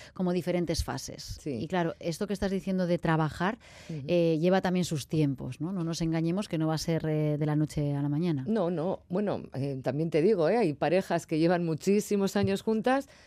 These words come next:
Speaker 2: se separan y es un alivio, al menos para una de las
Speaker 1: Mm.
Speaker 2: dos personas. Y en cambio hay otras parejas que llevan,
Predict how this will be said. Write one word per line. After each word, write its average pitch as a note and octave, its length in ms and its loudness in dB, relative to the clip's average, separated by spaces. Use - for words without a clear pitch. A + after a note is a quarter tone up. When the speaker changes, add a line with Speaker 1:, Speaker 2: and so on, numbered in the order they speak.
Speaker 2:
se - 180 0
separan F3+ 560 2
y E3+ 140 2
es F#3 120 0
un F#3+ 120 0
alivio, D#3 500 2
al D3+ 120 -6
menos E3+ 260 -2
para D#3 200 0
una E3+ 120 0
de D#3+ 100 2
las D3 140 2
Speaker 1:
Mm. - 40 -2
Speaker 2:
dos D3+ 120 -2
personas. D#3 480 -4
Y D#3 100 0
en D#3 80 -4
cambio D3 280 -2
hay D3+ 120 0
otras D#3 260 -4
parejas E3+ 440 -4
que D3 140 -6
llevan, D#3+ 340 -4